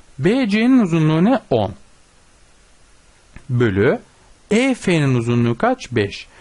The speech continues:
Gördüğümüz gibi bu kenarlar birbirleriyle orantılı ve bir sabitim oranımız var ve bunlar da birbirlerine eşit. Altı bölü üçte, on bölü beşte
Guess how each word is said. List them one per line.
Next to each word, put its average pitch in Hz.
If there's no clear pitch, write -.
Gördüğümüz 202
gibi 156
bu 175
kenarlar 143
birbirleriyle 156
orantılı 185
ve 135
bir 240
sabitim 147
oranımız 151
var 202
ve 143
bunlar 160
da 190
birbirlerine 131
eşit. 127
Altı 135
bölü 107
üçte, -
on 160
bölü 110
beşte 233